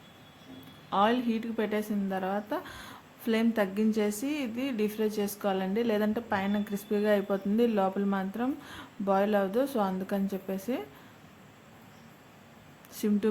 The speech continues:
మీడియం ఫ్లేమ్ అడ్జస్ట్ చేసుకుంటూ ఇవి ఫ్రై చేసుకోవాలి. అయిపోయండి. So,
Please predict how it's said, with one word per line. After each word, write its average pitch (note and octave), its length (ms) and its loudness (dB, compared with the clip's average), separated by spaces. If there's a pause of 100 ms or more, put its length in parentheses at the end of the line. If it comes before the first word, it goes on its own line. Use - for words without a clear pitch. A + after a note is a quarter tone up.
మీడియం G#3 300 2
ఫ్లేమ్ G#3+ 260 2
అడ్జస్ట్ G#3 300 0
చేసుకుంటూ G#3 500 0 (140)
ఇవి C4 160 -4
ఫ్రై F#3+ 240 0
చేసుకోవాలి. G3 580 -4 (560)
అయిపోయండి. G#3 600 0 (1900)
So, A#3+ 80 -6